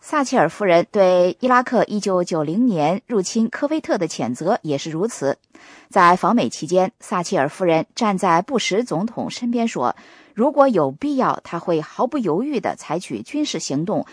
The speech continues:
制止伊拉克总统萨达姆侯赛因。”撒切尔夫人出身中产家庭，是一个面包商的儿子。他曾经学习化学和法律，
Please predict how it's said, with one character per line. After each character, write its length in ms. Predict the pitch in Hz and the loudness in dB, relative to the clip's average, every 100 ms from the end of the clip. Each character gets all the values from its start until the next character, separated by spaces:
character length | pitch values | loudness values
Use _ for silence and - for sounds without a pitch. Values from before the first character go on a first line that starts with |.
| - _ | -20 _
制 180 | - 311 | -6 -6
止 220 | - - | -4 -6
伊 120 | - 240 | -2 -2
拉 120 | 233 | -2
克 160 | - | -4
总 220 | - 147 214 | -6 -6 -6
统 240 | - - - | -8 -10 -10
萨 240 | - 208 | -8 -4
达 160 | 196 190 | -4 -4
姆 160 | 170 | -6
侯 160 | - 131 | -8 -10
赛 160 | 165 | -8
因。” 240 | 147 180 190 _ _ _ _ _ _ _ _ _ _ _ _ _ _ | -6 -6 -8 _ _ _ _ _ _ _ _ _ _ _ _ _ _
撒 180 | - 294 | -4 -4
切 140 | 262 269 | 0 2
尔 140 | 151 | 2
夫 160 | - 202 | 0 0
人 180 | 156 | 0
出 180 | - - | -2 -6
身 240 | 233 208 208 | -2 -2 -4
中 180 | 302 311 | -4 -6
产 220 | - - | -4 -6
家 220 | 202 190 | -4 -6
庭， 320 | 208 - 165 - - - | -4 -4 -4 -4 -16 -18
是 180 | - 190 | -8 -4
一 120 | 180 | -2
个 240 | 185 175 156 | 2 2 4
面 180 | 240 196 | 2 2
包 200 | 240 240 | 0 0
商 240 | 277 277 | 0 0
的 80 | 151 | 0
儿 200 | 131 226 | 0 -2
子。 220 | - - _ _ _ - - | -4 -10 _ _ _ -20 -20
他 200 | - 185 | -4 -2
曾 220 | 185 180 175 | -2 -4 -4
经 220 | 185 190 | -4 -4
学 200 | - 160 | -4 -4
习 160 | - | -4
化 280 | 196 320 220 | -6 -6 -6
学 240 | - 160 151 | -6 -4 -4
和 140 | 170 | -4
法 280 | - 135 127 | -4 -2 -2
律， 220 | 233 | -4